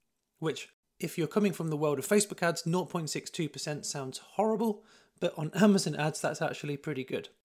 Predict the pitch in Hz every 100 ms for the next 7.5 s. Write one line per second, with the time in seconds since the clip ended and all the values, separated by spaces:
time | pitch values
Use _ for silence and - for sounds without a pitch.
0 | - 196 190 202 196 - 180 208 196 185
1 | 190 175 - 180 160 - - 147 156 151
2 | - - - 147 143 143 135 139 131 -
3 | 175 175 151 139 - 175 165 160 147 147
4 | - 151 151 151 151 147 143 147 139 127
5 | - 131 131 147 143 - 131 135 - 147
6 | 143 143 160 156 143 127 - - - _
7 | _ 147 165 139